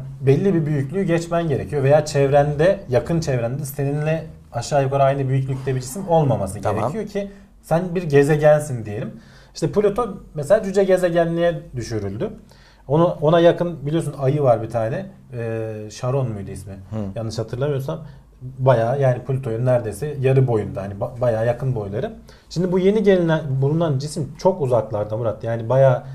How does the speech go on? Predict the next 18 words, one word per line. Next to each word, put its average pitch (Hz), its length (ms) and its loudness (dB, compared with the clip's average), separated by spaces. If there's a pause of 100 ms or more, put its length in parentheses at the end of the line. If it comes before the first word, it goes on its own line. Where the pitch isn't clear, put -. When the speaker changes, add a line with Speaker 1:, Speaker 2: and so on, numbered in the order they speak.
(120)
Speaker 1:
şans 160 280 2
eseri 127 320 0
bulunmuş 110 360 -6
biraz 107 180 -4
da. 107 60 -8
Zaten 113 320 -2 (440)
bir 127 140 -8
karanlık 139 440 2
enerji, 135 460 4
e, 135 120 -2 (720)
deneyi 135 300 2
sırasında 131 800 -2 (140)
hareket 131 380 0
eden 131 260 2 (160)
bir 117 60 -8
şey 143 220 -2
gözlemlemişler. 107 760 -4 (600)
E, 117 200 -2